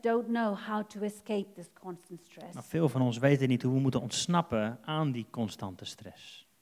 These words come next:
Speaker 1: And that's why we look for things that give us a temporary pleasure.
Speaker 2: En daarom gaan we zoeken naar dingen die ons een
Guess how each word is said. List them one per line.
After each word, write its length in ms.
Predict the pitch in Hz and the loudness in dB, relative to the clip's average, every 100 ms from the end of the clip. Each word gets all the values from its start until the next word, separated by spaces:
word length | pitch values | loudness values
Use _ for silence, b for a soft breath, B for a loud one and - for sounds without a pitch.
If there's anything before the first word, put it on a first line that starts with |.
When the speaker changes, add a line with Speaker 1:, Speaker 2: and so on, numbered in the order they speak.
| - | -10
Speaker 1:
And 240 | 202 190 | -6 -2
that's 300 | 262 330 - | 2 2 0
why 360 | 190 196 220 214 | -4 0 0 0
we 180 | 233 233 | -2 0
look 240 | 269 269 - | 0 -2 -4
for 220 | 233 233 - | -2 -2 0
things 540 | 339 285 190 202 214 | 2 4 2 -2 -4
that 140 | 240 202 | -4 -2
give 200 | 262 247 | 0 2
us 120 | 247 247 | 0 -2
a 60 | 226 | -8
temporary 640 | - 269 262 240 233 226 | -4 -2 2 2 2 -2
pleasure. 460 | - 254 240 190 160 - | -6 -4 -4 -4 -12 -10
Speaker 2:
En 60 | 120 | 0
daarom 240 | 135 147 | 2 2
gaan 180 | 127 131 | 4 4
we 60 | |
zoeken 280 | 123 143 143 | 6 4 4
naar 140 | 131 117 | 2 4
dingen 260 | 151 165 | 4 4
die 160 | 143 135 | 4 4
ons 140 | 113 | 4
een 160 | 117 | 2